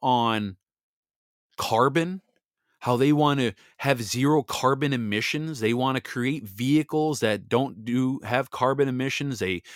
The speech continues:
they want to do with cows because they fart too much, because, again, carbon emissions.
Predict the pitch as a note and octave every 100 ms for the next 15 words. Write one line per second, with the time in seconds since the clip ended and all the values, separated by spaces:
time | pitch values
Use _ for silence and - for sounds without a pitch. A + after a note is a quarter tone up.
0 | - - A2 D3 A#2+ D3 C3+ G#2 - -
1 | B2 C#3+ C3 A2+ - A#2 G2+ E2+ - B2+
2 | C3+ - C#3 C3+ C#3 - G2 B2 G#2 G#2
3 | C3+ F2+ - A2 B2+ C3 A#2 A2 B2 D3
4 | D3 D3+